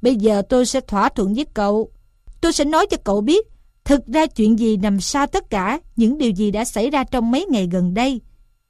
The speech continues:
Còn cậu thì sẽ thôi giả vờ như chưa từng nhìn thấy tấm bản đồ bao giờ nữa." Không đợi cho Bunny nói gì, gã lại tiếp tục.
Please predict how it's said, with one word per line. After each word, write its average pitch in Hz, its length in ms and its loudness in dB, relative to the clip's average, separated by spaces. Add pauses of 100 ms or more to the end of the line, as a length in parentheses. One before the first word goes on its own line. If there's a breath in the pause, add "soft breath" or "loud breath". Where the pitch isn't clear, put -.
(180)
Còn 269 180 2
cậu 247 540 2 (180)
thì 202 220 -2
sẽ 214 320 -4
thôi 294 280 0
giả 220 200 0
vờ 214 320 0 (360)
như 311 200 0 (160)
chưa 349 200 4
từng 247 240 2
nhìn 196 220 0
thấy 262 220 -4
tấm 294 300 -4
bản 226 220 -2
đồ 196 180 0
bao 233 180 0
giờ 202 320 0
nữa." 185 360 0 (1400)
Không 262 200 0
đợi 185 300 -2
cho 254 100 -2
Bunny 226 340 0
nói 233 280 -2
gì, 196 280 -2 (340)
gã 202 180 0
lại 214 200 -2 (160)
tiếp 403 160 2 (120)
tục. 220 200 -2